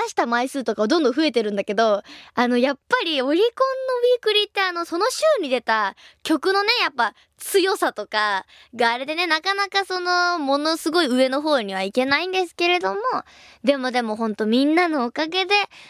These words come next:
また今回もベストテンには入ることができたので、みんなのおかげありがとうございますと思っておりますね。はい。まあね、もうあの、次いつ、大体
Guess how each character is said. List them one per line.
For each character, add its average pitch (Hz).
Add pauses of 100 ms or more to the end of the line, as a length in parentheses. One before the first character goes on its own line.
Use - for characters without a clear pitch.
(120)
ま 247
た 240
今 247
回 220
も 208
ベ 220
ス -
ト 254
テ 370
ン 349
に 262
は 214
入 247
る 226
こ 220
と 220
が 208
で 240
き -
た 254
の 220
で、 220 (320)
み 214
ん 202
な 190
の 190
お 190
か 190
げ 196
あ 196
り 226
が 226
と 202
う 196
ご 208
ざ 240
い 254
ま 311
す -
と 294
思 220
っ -
て 240
お 233
り 240
ま 277
す 302
ね。 339 (360)
は 247
い。 226 (420)
ま 339
あ 359
ね、 381 (340)
も 359
う -
あ 311
の、 247
次 359
い 311
つ、 277 (160)
大 349
体 466